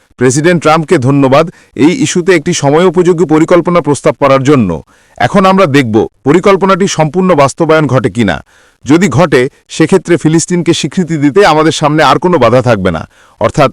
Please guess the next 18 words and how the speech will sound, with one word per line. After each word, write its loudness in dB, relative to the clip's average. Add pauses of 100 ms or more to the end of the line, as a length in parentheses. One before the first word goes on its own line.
এক -2
কথায় 2
বললে, 2 (240)
ইতালি 0
ফিলিস্তিনকে -2
স্বীকৃতি -2
দিতে -2
প্রস্তুত -2 (220)
এবং 0
বর্তমানে 2
আমরা 2
এর 0
খুব -4
কাছাকাছি 0
আছি। -2 (500)
ইতালি 2
প্রধানমন্ত্রী 0
বলেন, 2